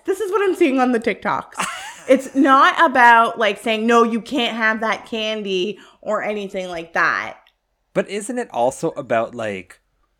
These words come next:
Speaker 2: I feel like the overarching message is, yeah, we should lead a healthy lifestyle.
Speaker 1: Mm-hmm.
Speaker 2: But when individuals are involved, the individuals, you should, you know, be happy with who you are.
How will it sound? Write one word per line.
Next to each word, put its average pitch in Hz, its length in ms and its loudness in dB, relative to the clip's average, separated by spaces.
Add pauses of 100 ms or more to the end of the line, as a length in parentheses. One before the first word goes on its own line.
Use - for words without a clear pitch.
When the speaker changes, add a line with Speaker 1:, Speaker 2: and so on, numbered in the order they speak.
(360)
Speaker 2:
I 151 60 -4
feel 190 180 -4
like 185 140 -2
the 202 160 -4
overarching 123 680 -2
message 113 380 -6
is, 104 240 -10
yeah, 98 200 0
we 104 200 -8
should 117 140 -8 (120)
lead 107 220 -4
a 104 80 -4
healthy 104 300 -6
lifestyle. 110 840 -6 (160)
Speaker 1:
Mm-hmm. 214 200 -8
Speaker 2:
But 113 280 -4
when 131 160 -2
individuals 120 920 -2
are 98 200 0
involved, 104 720 -4 (100)
the 117 140 -6
individuals, 117 760 -4
you 110 160 -10
should, 107 300 -10 (200)
you 123 80 -16
know, 98 200 -8
be 92 240 -14
happy 113 280 -8
with 104 180 -10
who 110 120 -12
you 95 180 -8
are. 82 300 -8